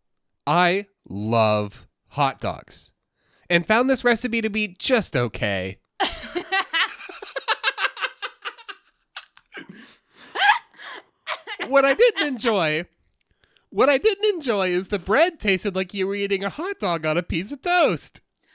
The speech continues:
<laughs> They are quick and easy to put together, but I probably won't be trying these again.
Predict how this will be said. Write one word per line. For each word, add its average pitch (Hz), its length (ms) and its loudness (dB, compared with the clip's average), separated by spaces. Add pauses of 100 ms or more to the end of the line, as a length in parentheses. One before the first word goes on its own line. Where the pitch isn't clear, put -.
(260)
<laughs> - 80 -6 (2250)
They 262 160 -2
are 370 200 6
quick 440 440 4
and 240 140 0
easy 320 300 2
to 349 80 4
put 254 180 0
together, 214 380 2
but 147 180 0
I 165 60 4
probably 214 420 0
won't 143 180 2
be 113 140 -6
trying 117 400 0
these 107 220 -4
again. 90 500 -4